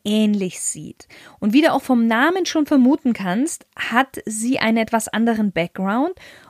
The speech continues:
Und zwar entstand sie Ende des neunzehnten Jahrhundert, als die Briten im Burenkrieg in Südafrika kämpften und auch hierfür wieder eine passende Jacke brauchten.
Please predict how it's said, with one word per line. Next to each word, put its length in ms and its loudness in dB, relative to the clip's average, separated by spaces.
Und 160 2
zwar 420 0
entstand 480 0
sie 160 -6
Ende 240 2
des 180 -4
neunzehnten 680 2
Jahrhundert, 640 -2
als 260 -2
die 120 0
Briten 520 -2
im 340 4
Burenkrieg 720 2
in 100 2
Südafrika 760 -2
kämpften 600 -10
und 100 0
auch 160 0
hierfür 480 2
wieder 180 2
eine 200 -2
passende 400 -2
Jacke 420 -4
brauchten. 600 -6